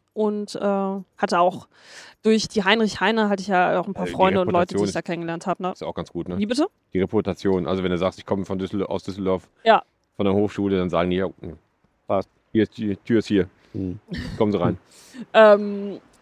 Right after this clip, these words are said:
Speaker 1: genau, und ja, dann ging's ab nach Bremen. Ja,
Speaker 2: Ja, das ist aus
Speaker 1: übrigens,
Speaker 2: Gründen.
Speaker 1: richtig schöne Stadt.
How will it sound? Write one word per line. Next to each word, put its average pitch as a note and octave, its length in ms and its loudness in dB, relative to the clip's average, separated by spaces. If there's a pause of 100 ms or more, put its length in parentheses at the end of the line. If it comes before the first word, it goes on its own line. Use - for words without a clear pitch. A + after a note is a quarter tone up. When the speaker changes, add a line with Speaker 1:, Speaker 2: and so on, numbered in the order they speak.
(160)
Speaker 1:
genau, G#3+ 480 8 (240)
und - 640 -4
ja, C4+ 180 6 (540)
dann C#4+ 540 2 (280)
ging's C4 480 -2
ab - 200 4 (320)
nach A#3 260 2
Bremen. F#3+ 400 2 (1900)
Ja, G3+ 80 8
Speaker 2:
Ja, G#3 60 8
das - 100 4
ist - 180 -6
aus C4+ 80 6
Speaker 1:
übrigens, C4 460 8
Speaker 2:
Gründen. F3+ 160 -2
Speaker 1:
richtig C#4+ 260 4
schöne B3 180 2
Stadt. - 340 0